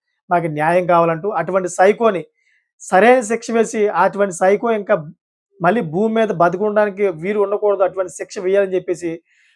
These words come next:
ప్రతి ఒక్కరు కూడా ఆ పాపకు మద్దతు తెలుపుతూ ధర్నాలు చేస్తా ఉన్నారు, గొంతు లేపుతా ఉన్నారు. మరి ఈ వీడియో చూసిన మీకు ఎలా గొంతు లేపాలని ఉంది, ఆ పిల్లకి ఎలాగా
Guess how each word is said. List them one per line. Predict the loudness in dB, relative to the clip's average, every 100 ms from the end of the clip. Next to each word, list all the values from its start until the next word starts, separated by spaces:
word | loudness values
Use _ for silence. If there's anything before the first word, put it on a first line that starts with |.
| _ -6
ప్రతి | -2 0
ఒక్కరు | 2 2 0
కూడా | 4 4 4 2
ఆ | 0
పాపకు | 2 2 2 0
మద్దతు | -4 -6 -6
తెలుపుతూ | -2 -2 -2 -6
ధర్నాలు | -4 -2 -2 -2
చేస్తా | -4 -2 -2
ఉన్నారు, | 0 -4 -6 _ _ _ _
గొంతు | -6 -4 -2 0
లేపుతా | 2 2 0
ఉన్నారు. | 0 -2 -8 -14 _ _ _ _ 0
మరి | 4 4 2 -4 _ _ -6
ఈ | -4
వీడియో | 2 2 2
చూసిన | 0 -4 -4
మీకు | -2 -2 -2 -4 -4 -8 -4
ఎలా | 0
గొంతు | 0 0 -4 0
లేపాలని | 2 4 2 0
ఉంది, | -2 -4 -4 -4
ఆ | -4
పిల్లకి | -2 -2 0
ఎలాగా | 2 2 0